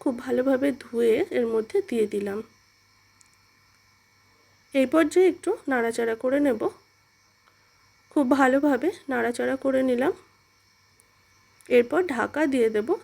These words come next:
দু থেকে তিন মিনিটের জন্য। দু থেকে তিন মিনিট পর আবার ফিরে আসছি। দু থেকে তিন মিনিট পর একটু আমি নাড়াচাড়া করে নেব,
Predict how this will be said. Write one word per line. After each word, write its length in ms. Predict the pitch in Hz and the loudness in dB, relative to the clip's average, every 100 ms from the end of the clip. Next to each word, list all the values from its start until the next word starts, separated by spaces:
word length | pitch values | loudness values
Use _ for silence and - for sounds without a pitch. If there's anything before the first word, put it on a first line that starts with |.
| 262 | -8
দু 160 | 254 | -8
থেকে 280 | 240 254 254 453 - | -4 -4 -4 -6 -2
তিন 240 | 247 226 | -2 0
মিনিটের 420 | 214 208 208 202 | 0 0 -2 -6
জন্য। 360 | 202 202 202 - - _ _ _ _ _ _ _ _ _ _ - _ _ - | -6 -4 -6 -8 -14 _ _ _ _ _ _ _ _ _ _ -20 _ _ -6
দু 140 | 240 254 | -2 0
থেকে 280 | 262 254 | 0 0
তিন 300 | 254 254 233 | -2 -2 -2
মিনিট 240 | 233 247 247 - | 0 0 -2 -4
পর 200 | 240 349 - _ _ _ | -2 -2 -6 _ _ _
আবার 280 | 240 233 277 | -2 0 0
ফিরে 320 | - 269 269 | 0 2 2
আসছি। 340 | 262 262 - 381 - _ _ _ - _ | 2 -2 -6 -6 -8 _ _ _ -20 _
দু 100 | 254 | -4
থেকে 280 | 247 247 262 | 0 0 -2
তিন 240 | 254 233 | -2 -2
মিনিট 220 | 226 226 226 - | 0 -2 -4 -4
পর 200 | 247 427 - | -4 -4 -4
একটু 400 | 269 - - 349 | -6 -6 2 4
আমি 260 | 320 247 349 - _ | 4 2 -2 -6 _
নাড়াচাড়া 520 | 247 240 247 240 269 | -2 0 0 -2 -2
করে 220 | 269 254 233 | -2 -2 -2
নেব, 240 | 226 247 | -4 -6